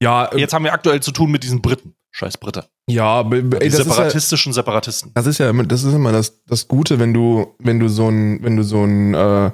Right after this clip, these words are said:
Speaker 1: so ein, so ein, ein Dusseltrupp da hast, weil die sorgen auch am Anfang vom Server für ein bisschen Action.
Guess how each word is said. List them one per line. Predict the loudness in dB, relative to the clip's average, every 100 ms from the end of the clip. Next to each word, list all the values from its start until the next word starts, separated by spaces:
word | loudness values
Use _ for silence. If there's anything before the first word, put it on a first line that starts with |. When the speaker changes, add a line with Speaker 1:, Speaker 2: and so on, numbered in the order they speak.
| -6 _ _ -2
Speaker 1:
so | 0
ein, | 2 0 0
so |
ein, | -2 -2 -4 0
ein | 0 0
Dusseltrupp | 0 0 0 0 -4 -2
da | 0 2
hast, | 0 -6 _ _ _ -4
weil | 0 0
die | 0 0 2
sorgen | 2 2 2
auch | 2 2 2
am | 0
Anfang | 0 0 0
vom | 0 0
Server | 2 2 2 0 -2 _ _ _ -2
für | 0
ein |
bisschen | 0 0 -2
Action. | -2 -4 -4 -6